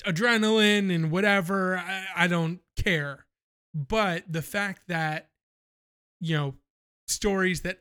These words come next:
I have heard also link demonic activity with elements of levitation, and the fact that he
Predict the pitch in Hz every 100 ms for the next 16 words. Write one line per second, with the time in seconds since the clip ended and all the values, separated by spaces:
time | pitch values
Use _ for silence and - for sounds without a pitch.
0 | - 180 185 165 139 - _ - - 165
1 | 143 127 131 - _ _ _ _ _ _
2 | _ 180 202 - 190 170 151 156 156 156
3 | - - _ _ _ _ _ - 151 147
4 | 147 151 151 135 - _ _ 139 - -
5 | 151 147 143 139 147 139 - - _ _
6 | _ _ - 175 165 156 139 - 147 131
7 | _ _ _ - 151 143 156 156 156 202
8 | 214 233 _ _ _ _ _ _ _ _
9 | - 175 165 - 175 170 - - - 190
10 | 190 202